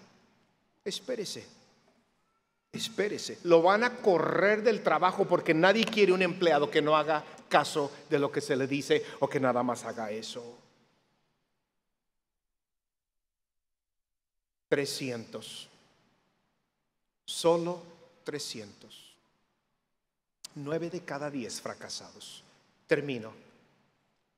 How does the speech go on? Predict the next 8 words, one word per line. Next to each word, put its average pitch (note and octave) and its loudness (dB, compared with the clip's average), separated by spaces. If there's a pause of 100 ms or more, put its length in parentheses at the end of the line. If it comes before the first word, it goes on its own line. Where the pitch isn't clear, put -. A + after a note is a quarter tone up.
(880)
¿Quiere F#3 0
usted F#3 -6
ser B2+ -6
de B2+ -4
los A#2 -10
trescientos? A2 -12 (2000)
¿Está F#3+ 0
usted A#3 4